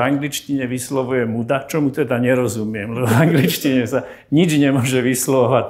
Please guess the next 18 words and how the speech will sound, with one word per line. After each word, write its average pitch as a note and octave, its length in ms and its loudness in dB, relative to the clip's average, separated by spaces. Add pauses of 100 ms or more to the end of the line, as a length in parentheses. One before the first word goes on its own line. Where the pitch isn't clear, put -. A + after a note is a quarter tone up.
tak, A#2+ 160 -6
ako A#2+ 240 -12
sa A2 240 -4
píše. A2+ 480 -6 (640)
Ale G#3+ 160 4
v A#2+ 160 -4
skutočnosti G#3+ 800 -2
je F#3 160 0
to D3+ 400 0 (240)
z B2 320 2
japončiny C3 1000 -2 (200)
a G#2 160 -4
muda G#3+ 400 2
znamená, F#3 960 -2 (680)
jeden D#3+ 520 0
preklad D3 260 -2
je G#2+ 120 -4
bahno, B2 760 0